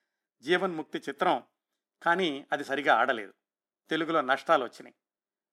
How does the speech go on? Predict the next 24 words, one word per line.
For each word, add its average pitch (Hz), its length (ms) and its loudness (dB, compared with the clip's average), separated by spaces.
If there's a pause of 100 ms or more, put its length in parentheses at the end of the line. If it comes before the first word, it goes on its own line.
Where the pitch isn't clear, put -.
మరి 147 300 0
ఓటమిని 190 440 0
తట్టుకునే 180 420 -2
మనస్తత్వం 160 540 -2
కాదు 156 400 0 (220)
జమినీ 151 260 -2
వాసన్ 135 380 -2
గారిది. 120 260 -2 (720)
అప్పటికే, - 580 -2 (280)
అంటే 147 240 -4
జీవన్ముక్తి 175 720 -4
విడుదలైన 151 520 -2
రోజునే 143 540 -6 (500)
ఒక 139 120 -4
ప్రకటన 160 400 -2
కూడా 170 200 0
ఇచ్చారు 143 320 0
పత్రికల్లో. 135 600 -4 (220)
ఏమిటనంటే, 139 600 -6
"తర్వాత 180 480 2
మా 170 160 2
చిత్రం 156 380 -6
బాలనాగమ్మ" 127 800 2 (100)
అని. 123 140 -4